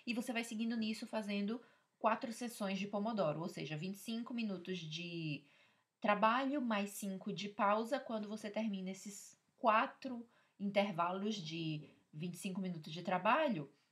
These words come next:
você ganha uma pausa maior, que é de quinze minutos. E a ideia é você ter um controle maior sobre o resultado,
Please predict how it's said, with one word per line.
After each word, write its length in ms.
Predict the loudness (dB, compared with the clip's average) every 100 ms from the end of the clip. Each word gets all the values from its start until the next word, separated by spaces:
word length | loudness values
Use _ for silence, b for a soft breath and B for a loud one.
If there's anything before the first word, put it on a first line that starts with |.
| b -8
você 240 | -4 -2
ganha 340 | -2 0 -2 -2
uma 280 | -2 0 -2
pausa 440 | 2 2 2 2
maior, 360 | 0 0 0 -2
que 140 | -4
é 40 | -6
de 140 | -6
quinze 260 | -4 -2 -2
minutos. 480 | -2 -2 -6 -6
E 80 | 0
a 60 | 0
ideia 440 | 2 0 2 0
é 240 | 0 -2 -4 B B B B
você 580 | -2 -2 -2 -2 -2 -4 -6
ter 240 | 0 0 0
um 60 |
controle 480 | -4 -4 -4 -4 -4
maior 300 | -4 0 0
sobre 260 | 0 -4 -2
o 40 |
resultado, 960 | 0 0 -2 -10 -6 -2 0 -2 -4